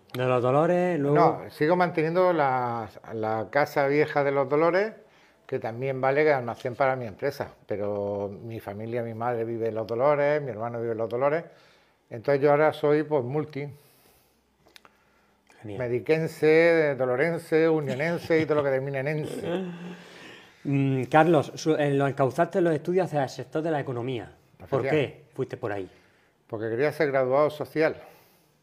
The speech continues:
Speaker 2: y si podía abogado, pero, pero no pudo ser, porque se, se cruzó, se cruzaron circunstancias que haber siendo periodista.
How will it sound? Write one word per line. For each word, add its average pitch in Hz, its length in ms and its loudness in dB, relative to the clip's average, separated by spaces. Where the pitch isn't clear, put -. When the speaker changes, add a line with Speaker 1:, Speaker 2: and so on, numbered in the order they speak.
Speaker 2:
y 123 80 -10
si 113 120 -12
podía 123 280 0
abogado, 127 460 0
pero, 123 1400 2
pero 113 180 -2
no 123 180 -4
pudo 110 220 -4
ser, 117 300 -2
porque 107 300 -8
se, 104 480 -4
se 107 200 -8
cruzó, 120 960 0
se - 180 -4
cruzaron 143 460 4
circunstancias 151 600 2
que 135 60 2
haber 135 160 2
siendo 123 220 -6
periodista. 110 520 -4